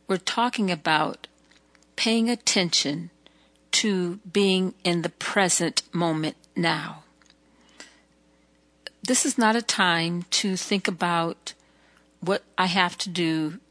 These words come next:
ten minutes from now. This is a time of, "Okay, I'm here right now." Mindfulness is also a non-judgmental exercise. It's a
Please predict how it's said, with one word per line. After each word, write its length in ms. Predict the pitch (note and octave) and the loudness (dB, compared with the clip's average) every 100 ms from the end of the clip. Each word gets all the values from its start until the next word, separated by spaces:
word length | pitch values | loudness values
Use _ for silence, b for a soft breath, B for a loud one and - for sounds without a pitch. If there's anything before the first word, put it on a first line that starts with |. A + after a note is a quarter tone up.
| - | -4
ten 200 | - F#3 | 0 2
minutes 280 | E3 E3 - | 2 0 -2
from 180 | E3+ D#3+ | -2 -2
now. 440 | D#3 D3+ D#3 D#3+ _ b b b b b b b - | -2 -4 -10 -16 _ b b b b b b b -2
This 160 | B3 C#4+ | 0 2
is 100 | D4+ | 0
a 80 | |
time 460 | - - F#3+ F#3 F#3+ | -2 0 2 2 -2
of, 240 | E3+ D#3+ - b b _ - | -2 -4 -6 b b _ -8
"Okay, 440 | F3+ - F#3 F3+ - | -6 0 0 0 -2
I'm 220 | E3 E3+ | -2 -2
here 500 | - - F#3 E3+ E3+ - | -4 -2 2 2 0 -6
right 320 | D#3+ E3+ - | -2 -2 -2
now." 480 | E3+ E3 D3 D3 D#3+ _ _ - _ _ _ _ b b b _ _ _ | -2 0 -2 -4 -10 _ _ -20 _ _ _ _ b b b _ _ _
Mindfulness 720 | F#3 A3 C#4 C4 A#3+ G#3+ G#3 G3 | 0 2 2 2 0 2 2 0
is 100 | - | 0
also 460 | G3+ G#3 - G#3+ - | 2 4 2 0 0
a 100 | F3 | -2
non-judgmental 1400 | D#3+ D#3 E3 F3+ F#3 F#3+ D#3+ - E3+ - E3+ E3 - E3 - | 0 0 2 4 2 0 -4 -2 -2 -2 -2 0 -2 -6 -4
exercise. 960 | E3 - - - E3 F3+ F#3+ - - - _ _ _ b b b b _ _ - _ _ _ G#3 | -4 -2 -2 -2 -4 -8 -12 -8 -8 -8 _ _ _ b b b b _ _ -20 _ _ _ 2
It's 240 | G#3 - | 4 4
a 140 | G3 | 2